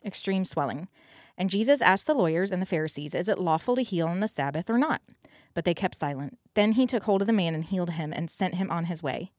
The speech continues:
Then he said to them, "Which one of you, having a son or an ox that falls into a well,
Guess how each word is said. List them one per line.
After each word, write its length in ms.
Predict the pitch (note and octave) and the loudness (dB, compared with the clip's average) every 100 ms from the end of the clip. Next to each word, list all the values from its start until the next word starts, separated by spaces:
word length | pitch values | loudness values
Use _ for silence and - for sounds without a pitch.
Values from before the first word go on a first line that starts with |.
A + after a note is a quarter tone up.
| _ _ _ | _ _ _
Then 180 | - G3 | 0 2
he 140 | G3+ G3+ | 4 2
said 180 | F3+ | 0
to 80 | E3+ | 0
them, 240 | E3 D3 D3+ | 0 0 0
"Which 240 | A3 - | 0 2
one 160 | C4 A3+ | 2 2
of 100 | D#3+ | 0
you, 180 | D3+ | -2
having 280 | F3 D#3 E3 | -2 -2 -2
a 20 | |
son 360 | D3 - E3 G3+ | -4 -2 -2 -2
or 180 | F#3 E3+ | 0 -2
an 80 | - | -2
ox 320 | D3 E3+ - | -2 -4 -6
that 180 | - - | -6 -4
falls 240 | - E3+ E3+ | 0 0 0
into 220 | F3+ A3 | -2 0
a 40 | |
well, 380 | A3+ D#3+ D3 G#3 | 2 2 0 -4